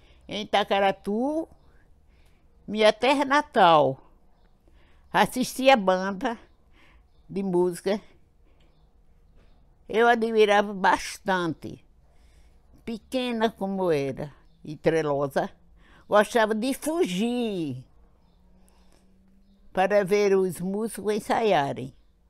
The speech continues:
Sabe por quê? Meu pai também era músico. Meu pai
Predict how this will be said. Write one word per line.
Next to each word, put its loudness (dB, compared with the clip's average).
Sabe 2
por 2
quê? 0
Meu -2
pai 0
também -2
era 2
músico. -6
Meu -4
pai 2